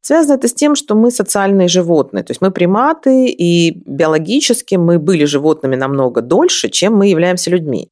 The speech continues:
Соответственно, все это записано у нас в подкорке, да, там, в лимбической системе и так далее. То есть мы на инстинктах работаем.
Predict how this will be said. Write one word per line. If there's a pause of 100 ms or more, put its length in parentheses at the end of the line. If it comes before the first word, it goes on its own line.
Соответственно,
все
это
записано
у
нас
в
подкорке,
да,
там,
в
лимбической
системе
и
так
далее.
То
есть
мы
на
инстинктах
работаем.